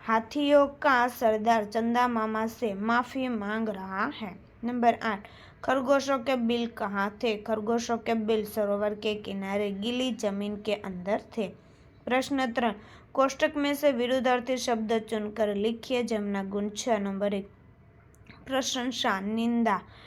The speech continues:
નંબર બે, સ્વચ્છતા, અસ્વચ્છતા. નંબર ચી-, ત્રણ, બદબુ, ખુશ્બુ. નંબર ચાર,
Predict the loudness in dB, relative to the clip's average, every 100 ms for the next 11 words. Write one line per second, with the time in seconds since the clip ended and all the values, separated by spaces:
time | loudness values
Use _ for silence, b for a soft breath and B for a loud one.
0 | B B -4 0 2 2 4 2 2 -2
1 | -2 -2 -2 -6 -4 -2 -4 0 4 4
2 | 4 0 -2 -2 -8 -6 -4 -2 -4 -4
3 | -2 0 -2 -6 -10 -10 -8 0 2 2
4 | 0 -2 0 2 4 4 4 0 -4 -6
5 | -4 -4 0 2 2 0 B B B B
6 | -4 0 2 2 0 -2 0 -2